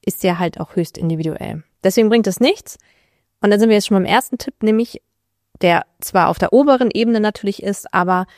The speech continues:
was man auf jeden Fall umsetzen kann, ist, dass man sich ganz gründlich mal mit seinen Gedanken und Gefühlen auseinandersetzt und die einmal aufschreibt. Also da würde es die Möglichkeit geben des Signaltagebuchs, also dass man alle Impulse,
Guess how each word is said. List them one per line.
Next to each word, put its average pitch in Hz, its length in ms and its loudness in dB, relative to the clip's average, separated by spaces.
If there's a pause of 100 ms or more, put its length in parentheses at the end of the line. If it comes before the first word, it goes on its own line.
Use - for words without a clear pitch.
was - 200 -4
man 175 100 0
auf 165 100 -8
jeden 185 140 -2
Fall - 100 -4
umsetzen 226 440 2
kann, 190 320 -4
ist, - 360 -8 (460)
dass - 220 -4
man 185 360 0 (140)
sich 190 320 -4
ganz 247 400 -2 (300)
gründlich 233 540 0
mal 220 100 2
mit 214 120 2
seinen 185 200 0
Gedanken 247 420 -2
und 202 180 -2
Gefühlen 285 500 0
auseinandersetzt 220 840 -4
und 190 120 0
die 196 180 -2
einmal 175 300 -4
aufschreibt. - 720 -12 (560)
Also 170 200 0
da 170 120 0
würde 180 140 0
es 175 80 -4
die 190 100 -4
Möglichkeit 185 540 -2
geben 175 300 -4
des 160 180 -6
Signaltagebuchs, 226 1040 -2
also 170 220 -2
dass 175 180 -6
man 180 140 -2
alle 277 200 2
Impulse, 220 680 2